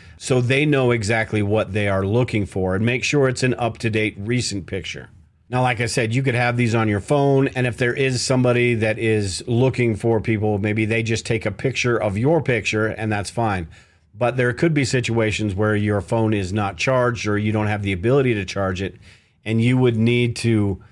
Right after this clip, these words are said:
have that physical copy ready and available, even if it's just a printed black and white picture. It's also important to put all of these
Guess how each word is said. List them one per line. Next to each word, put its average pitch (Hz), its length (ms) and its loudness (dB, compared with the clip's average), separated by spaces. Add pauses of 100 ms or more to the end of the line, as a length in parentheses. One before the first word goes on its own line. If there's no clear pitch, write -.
have 131 280 -2
that 110 220 -2
physical 127 500 -2
copy 101 580 -2 (120)
ready 113 360 0
and 101 80 0
available, 92 520 -2
even 208 260 0
if 113 140 0
it's 113 160 -4
just - 240 -2
a 95 60 -2
printed 117 460 0
black 98 360 -2
and 92 160 -4
white 90 300 -6
picture. 80 420 -10 (560)
It's 151 340 -4
also 240 380 2
important 131 400 2
to 135 100 0
put 208 280 2
all 143 260 2
of 131 140 2
these 127 540 2